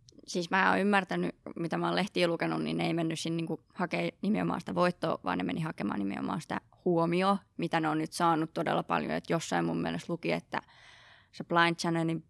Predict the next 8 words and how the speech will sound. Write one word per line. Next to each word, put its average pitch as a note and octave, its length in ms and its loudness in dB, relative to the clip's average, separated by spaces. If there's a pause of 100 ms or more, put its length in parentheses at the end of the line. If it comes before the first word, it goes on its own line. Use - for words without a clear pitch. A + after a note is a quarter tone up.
(120)
biisi F#3 640 2
on, E3+ 280 2 (360)
öö, - 720 -6
niinku, - 220 -4
Spotifyssa - 920 0 (500)
ihan E3+ 260 -2 (160)
jossain E3+ 460 -4 (2000)
top - 180 -6